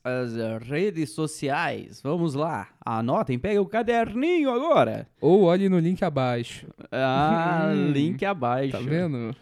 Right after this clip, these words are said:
Speaker 1: Ah, que
Speaker 2: Não é
Speaker 1: beleza.
Speaker 2: tão limitado assim.
Speaker 1: Ah, tem recursos.
Speaker 2: Recurso.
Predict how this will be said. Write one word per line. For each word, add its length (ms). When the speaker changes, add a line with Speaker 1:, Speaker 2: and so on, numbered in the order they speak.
Speaker 1:
Ah, 260
que 200
Speaker 2:
Não 100
é 60
Speaker 1:
beleza. 160
Speaker 2:
tão 180
limitado 760
assim. 220
Speaker 1:
Ah, 720
tem 140
recursos. 840
Speaker 2:
Recurso. 640